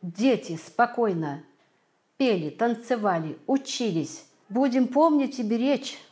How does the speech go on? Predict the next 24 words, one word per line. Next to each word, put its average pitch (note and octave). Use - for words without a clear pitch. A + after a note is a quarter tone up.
всё, C#4+
что B3
сберегли A3+
воевавшие, G3
всю -
ту D4
красоту A#3+
нашей A#3+
Родины A3
России, G3
за A#3+
что -
они C4
положили A#3
свои A3
головочки. E3
Человек C#4
рождается A#3
не C4+
для C4
битвы, E3
не B3+
для C4
вражды, F#3+